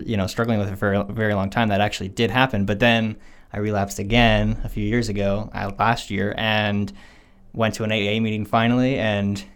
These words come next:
yeah, <laughs> I was chain smoking cigarettes out back. And I was,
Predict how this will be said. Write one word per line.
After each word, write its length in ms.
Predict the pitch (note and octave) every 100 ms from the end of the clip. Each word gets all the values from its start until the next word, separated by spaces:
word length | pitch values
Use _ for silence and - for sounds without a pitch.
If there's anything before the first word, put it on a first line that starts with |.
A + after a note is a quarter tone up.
| - -
yeah, 360 | A#2+ G#2+ G2+ A#2 -
<laughs> 60 |
I 20 |
was 140 | D3 - -
chain 180 | C#3+ C#3+
smoking 380 | - C3+ B2+
cigarettes 400 | A#2+ B2 B2 A#2
out 180 | A2+ A2+
back. 280 | A#2+ A2+ A#2
And 100 | A#2
I 60 | A#2
was, 180 | A2+